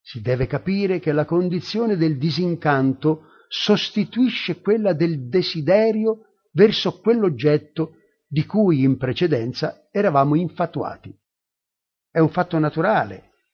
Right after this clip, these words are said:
che la presenza di una genuina, chiara saggezza implichi la presenza di un genuino disincanto.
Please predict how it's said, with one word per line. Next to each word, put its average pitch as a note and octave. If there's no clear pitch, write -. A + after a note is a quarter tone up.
che A#2+
la G#2+
presenza B2+
di B2
una D3
genuina, B2+
chiara D3+
saggezza D#3
implichi F#3+
la D#3
presenza F3
di D3+
un E3+
genuino E3+
disincanto. B2